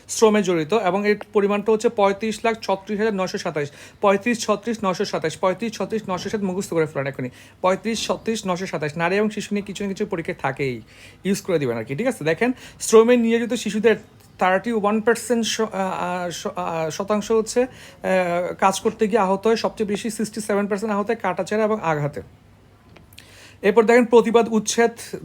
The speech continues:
ধ-, আ, ঠেকালো শিক্ষার্থীরা, আতঙ্কে বাসীরা। আমি হচ্ছে এটা নিয়ে গতকাল ক্লাস কথা বলতে পারিনি, কারণ এটা নিয়ে আমার খুব একটা ডেটা ছিল না। পরে কিছু জানার ট্রাই করছি কিছু সিনিয়র থেকে বা বড়, আ, জুনিয়র থেকে। তাহলে দেখেন, basically হচ্ছে এখানে হচ্ছে যে জমিটা উচ্ছেদ করার ট্রাই করতেছে সিটি কর্পোরেশনের জমি।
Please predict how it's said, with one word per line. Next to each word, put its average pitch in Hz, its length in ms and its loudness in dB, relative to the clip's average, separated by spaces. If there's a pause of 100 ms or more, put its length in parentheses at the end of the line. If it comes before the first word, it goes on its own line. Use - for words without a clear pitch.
(100)
ধ-, 180 80 -2
আ, 175 500 0
ঠেকালো 208 400 2
শিক্ষার্থীরা, 214 580 0
আতঙ্কে 208 500 2
বাসীরা। 156 440 -4 (480)
আমি 208 240 4
হচ্ছে 240 180 2
এটা 233 140 2
নিয়ে 226 120 0
গতকাল 196 260 -2
ক্লাস 196 280 0
কথা 214 160 0
বলতে 220 200 2
পারিনি, 220 240 0
কারণ 214 160 -2
এটা 190 100 -4
নিয়ে 196 100 -4
আমার 196 120 -2
খুব 202 120 -4
একটা 185 120 -6
ডেটা 175 240 -2
ছিল 202 180 -4
না। 208 160 -2
পরে 185 240 -2
কিছু 180 220 -10
জানার 165 340 -4
ট্রাই 190 160 -2
করছি 190 240 -8
কিছু 170 160 -10
সিনিয়র 175 360 -6
থেকে 180 180 -6
বা 170 140 -4
বড়, 156 220 -4 (480)
আ, 160 160 2
জুনিয়র 175 280 -2
থেকে। 196 300 -2 (280)
তাহলে 214 140 4
দেখেন, 202 340 2 (160)
basically 214 400 2
হচ্ছে 226 200 2
এখানে 214 260 2
হচ্ছে 220 200 -2
যে 170 120 -6
জমিটা 185 300 -2
উচ্ছেদ 196 320 -4
করার 208 140 -2
ট্রাই 202 180 -2
করতেছে 214 360 -6
সিটি 208 260 -4
কর্পোরেশনের 170 520 -4
জমি। 160 260 -2